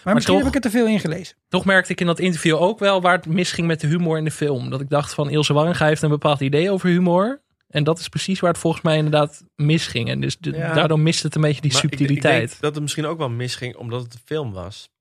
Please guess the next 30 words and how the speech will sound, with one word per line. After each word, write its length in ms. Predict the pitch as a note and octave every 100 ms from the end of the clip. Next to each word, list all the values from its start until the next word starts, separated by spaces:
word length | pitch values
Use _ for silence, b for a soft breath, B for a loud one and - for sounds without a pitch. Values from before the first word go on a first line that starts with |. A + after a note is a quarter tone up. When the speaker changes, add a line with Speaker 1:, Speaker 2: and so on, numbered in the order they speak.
| _
Speaker 1:
Ja, 340 | D3 D3+ D#3 D3+
Speaker 3:
Dus 100 | C3
Speaker 1:
nee, 100 | C#3+
Speaker 3:
als 100 | B2+
je 60 | C3
het 140 | C3+
Speaker 1:
zeker. 160 | C3 C3+
Speaker 3:
zelf 140 | D3
had 180 | C#3+ A#2
gehad 340 | A2 A2 B2+
en 100 | -
dat 140 | A2 A2+
het 140 | G#2+
in 140 | - G#2+
zes 280 | A#2 A#2
afleveringen 520 | - A#2+ B2+ B2+ B2+ B2+
was 160 | B2
geweest 380 | - A#2 C#3 -
en 60 | G2+
dat 120 | G#2
je 60 |
dan 180 | G2+ G2+
één 140 | A2 A2
of 100 | -
twee 240 | A2 A2
van 100 | A2
dat 140 | G2+
soort 140 | G#2+ G#2+
ongemakkelijke 600 | A#2+ A2 G#2+ G#2 G#2 G2+
grapjes 680 | - A2+ - F#2+ F#2+ -